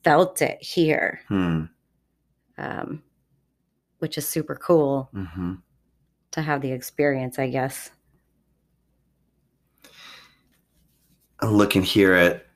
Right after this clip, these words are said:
Speaker 2: uh, where it says, "Peter was astonished that the gift of the Holy Spirit had been poured out even on the Gentiles."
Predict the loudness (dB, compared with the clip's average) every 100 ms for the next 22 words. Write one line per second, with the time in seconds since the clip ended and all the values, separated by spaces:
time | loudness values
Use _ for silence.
0 | -10 -10 -8 -12 -14 -20 _ _ -6 -2
1 | 0 0 0 -4 -12 _ _ _ -4 0
2 | 4 4 2 -2 -2 2 4 4 2 2
3 | 2 0 -2 -4 -6 -12 -12 -8 -6 -4
4 | -4 -4 -10 -8 -6 -4 -4 -6 -4 -4
5 | -4 -6 -8 -8 -4 -2 -2 -2 -6 _
6 | -2 0 0 0 -2 -4 -6 -4 -6 -6
7 | -8 -8 -10 -14 -16 -14 -14